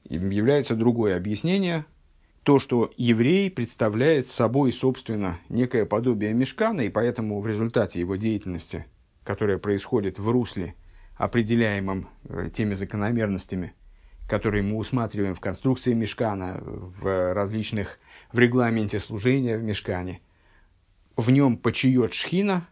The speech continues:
в каждом из евреев, подобно тому, как это происходило, когда происходило служение в мишкане. "Дебихол эхот вияхас каашер мигапих михашуха ленгейра".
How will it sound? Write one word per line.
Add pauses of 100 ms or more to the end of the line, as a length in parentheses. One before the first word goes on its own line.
(140)
в
каждом
из
евреев, (260)
подобно
тому,
как
это
происходило, (420)
когда
происходило
служение
в
мишкане. (1900)
"Дебихол
эхот
вияхас
каашер
мигапих
михашуха
ленгейра".